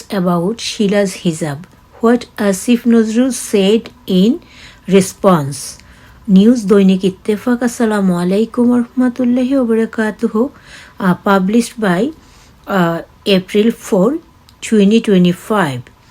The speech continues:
Doctor Asif Nazrul, ad-, advisor to the Ministry of Law, Justice and Parliament, Parliamentary,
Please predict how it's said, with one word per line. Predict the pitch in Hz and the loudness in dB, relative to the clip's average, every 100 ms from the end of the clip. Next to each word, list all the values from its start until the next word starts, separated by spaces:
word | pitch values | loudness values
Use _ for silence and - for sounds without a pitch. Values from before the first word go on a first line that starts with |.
| - - - - 226 | -20 -20 -20 0 2
Doctor | 233 - 269 - 190 | 2 0 -2 -2 -2
Asif | 202 - 277 247 240 | -2 -2 -4 2 2
Nazrul, | 208 180 180 220 233 208 | 4 2 4 2 2 -2
ad-, | 190 - - | -4 -4 -4
advisor | 180 190 208 208 240 233 240 - - - - | -2 0 -2 0 4 4 4 -6 -20 -20 -2
to | 208 190 | 2 4
the | 185 | 4
Ministry | 196 214 - - 254 247 - 190 | 4 2 -2 -2 2 2 2 -4
of | - 175 | 0 2
Law, | 180 190 233 202 | 4 4 2 0
Justice | 196 190 - 254 - - 202 | -2 -2 -4 -4 -4 -4 0
and | 185 233 - - - _ 214 | 0 0 -8 -20 -20 _ 0
Parliament, | 190 190 202 190 - - | 2 4 2 0 -6 -2
Parliamentary, | 196 202 220 214 247 240 269 | 2 2 2 2 2 2 2